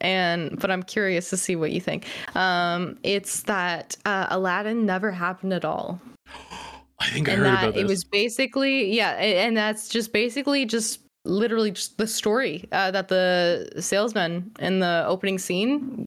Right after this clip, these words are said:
Speaker 1: uses so that you buy the lamp.
Speaker 2: Wow.
Speaker 1: Like, it's just that, like,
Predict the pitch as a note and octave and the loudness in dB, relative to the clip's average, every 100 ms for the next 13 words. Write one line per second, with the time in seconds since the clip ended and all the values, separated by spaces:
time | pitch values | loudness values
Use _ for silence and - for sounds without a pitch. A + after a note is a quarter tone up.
0 | - F3+ G#3+ A#3+ E3 D3 - - - G3+ | -4 0 0 0 -2 -2 -4 -6 -2 0
1 | F3 F#3 F3 E3 D#3+ E3 - F3+ - - | 2 2 0 -2 -2 -4 -4 -10 -16 -20
2 | _ _ _ _ _ _ _ _ _ - | _ _ _ _ _ _ _ _ _ -6
3 | G#2 G2+ G2+ F3+ - - _ F3+ G3 F#3 | 2 4 6 4 -2 -20 _ -2 0 -2
4 | F3 - G#3 F#3+ - D#3+ C3+ - F#3+ F#3 | -4 0 0 -2 -2 0 0 0 2 2
5 | D3 | 0